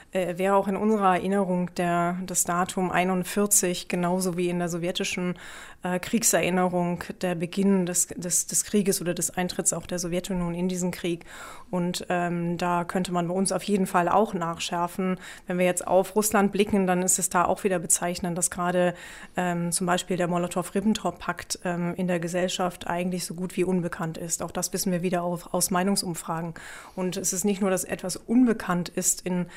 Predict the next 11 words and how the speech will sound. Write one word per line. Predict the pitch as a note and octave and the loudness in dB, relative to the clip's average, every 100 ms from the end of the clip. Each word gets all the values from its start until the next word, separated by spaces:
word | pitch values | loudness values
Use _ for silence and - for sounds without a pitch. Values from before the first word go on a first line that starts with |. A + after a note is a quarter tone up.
| - - | -18 -6
in | F#3+ F3+ | 0 0
Russland, | F3+ F3+ G3 G#3 | 0 2 4 4
sondern | G#3 F#3+ F#3 | 4 2 0
es | F#3 G3 | -2 0
wird | G3 | 0
dann | F#3+ | 0
auch | - F#3+ G3 | 2 2 2
mit | F#3+ F3+ | -2 0
neuem | F#3 F3+ F#3+ F#3+ F#3 | 0 2 4 2 2
Inhalt | G3 F#3+ F3+ F3 E3+ - | 2 2 0 0 -2 -4
gefüllt. | F3+ - G3+ F3+ D#3+ | -8 0 2 4 0